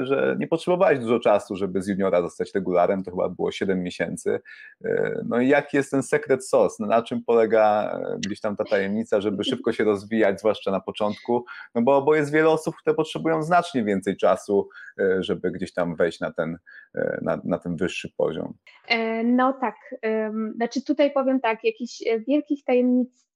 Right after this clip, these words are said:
Speaker 2: nie ma. E, <laughs> jakby na pewno miałam trochę doświadczenia przed, a więc myślę, że to też zrobiło robotę, że ja po prostu przyszłam tam mając już trochę doświadczenia, nie jakby zupełnie zielona, więc myślę, że to miało duże znaczenie. E, no i też to, e, no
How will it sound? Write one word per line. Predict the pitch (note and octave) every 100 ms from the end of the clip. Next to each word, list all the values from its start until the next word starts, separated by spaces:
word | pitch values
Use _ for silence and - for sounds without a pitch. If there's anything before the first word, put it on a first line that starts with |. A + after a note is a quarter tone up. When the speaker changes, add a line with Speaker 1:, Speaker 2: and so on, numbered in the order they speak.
| -
Speaker 2:
nie | G#3+
ma. | G#3 A#3+ C4+ _ _ _ _ -
E, | A3+ A#3 A#3+
<laughs> | B3 - - -
jakby | A3 A3 A3 A#3
na | G#3+ A#3
pewno | C#4 C4 B3+
miałam | C4 B3+ B3
trochę | B3 B3 A3
doświadczenia | A3+ A#3 - A3+ G#3+
przed, | - G3+ G3+ _ - _ _
a | G#3
więc | A3+ A#3
myślę, | B3 B3 A#3
że | A3+ - _
to | B3 A#3+
też | A#3+ -
zrobiło | G#3+ G#3 G3+
robotę, | G3 G3 G3
że | G3+
ja | G#3
po | G#3+
prostu | G#3+ -
przyszłam | - A3 A3 A3
tam | G#3+ G#3+
mając | A3 A3+ G#3+ G#3+
już | G#3+
trochę | - G3+
doświadczenia, | G#3 - G#3 _ G#3+ G#3
nie | G#3
jakby | G3+ G3 F#3+
zupełnie | G3+ G3 G3 G3
zielona, | G3+ F#3 G3 F#3+
więc | -
myślę, | _ - G3
że | G3 _ _
to | G#3+ G3+
miało | F#3 F#3
duże | G3 G3+
znaczenie. | G3+ G3+ A3 A3 C#4+ - - - - -
E, | A3
no | A3+
i | B3 B3+
też | C4 C4 -
to, | B3 B3 A#3+ A#3+ - -
e, | G#3+ A3 A3 G#3+
no | A3